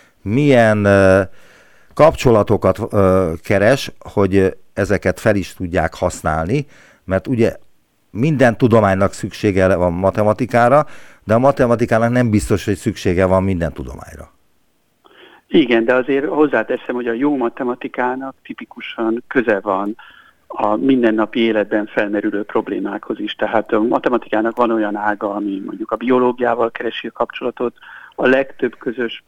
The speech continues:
Speaker 2: pont az a számítástechnikával van, és az elméleti fizikával. És a mi témánk is, amit,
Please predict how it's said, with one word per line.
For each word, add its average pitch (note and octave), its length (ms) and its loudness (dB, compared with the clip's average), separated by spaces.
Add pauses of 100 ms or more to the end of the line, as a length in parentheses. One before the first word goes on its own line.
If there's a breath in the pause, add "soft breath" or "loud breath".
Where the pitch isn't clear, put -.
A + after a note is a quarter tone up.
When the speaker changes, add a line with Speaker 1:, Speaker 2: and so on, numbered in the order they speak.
Speaker 2:
pont B2 500 -6
az B2+ 240 -8
a A2 180 -8
számítástechnikával B2+ 1080 -2
van, C3 220 -2
és A#2+ 160 -6
az A#2+ 80 -6
elméleti A2 440 -2
fizikával. - 720 -8 (440 loud breath)
És - 180 -4
a C3+ 80 2
mi D#3+ 160 6
témánk A#2+ 600 0
is, C3+ 180 -6
amit, G#2+ 300 -4